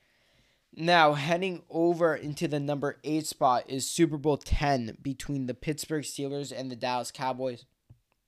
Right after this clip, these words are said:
Um, the Steelers won this game twenty-one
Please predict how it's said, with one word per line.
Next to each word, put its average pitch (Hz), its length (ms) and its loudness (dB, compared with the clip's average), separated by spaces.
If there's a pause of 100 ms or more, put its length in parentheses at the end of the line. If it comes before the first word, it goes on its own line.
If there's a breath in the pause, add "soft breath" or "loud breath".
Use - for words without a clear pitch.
(840 loud breath)
Um, 127 260 2
the 120 80 -4
Steelers 135 480 -4
won 123 260 -8
this 127 180 -6
game 120 340 -8
twenty-one 139 680 -6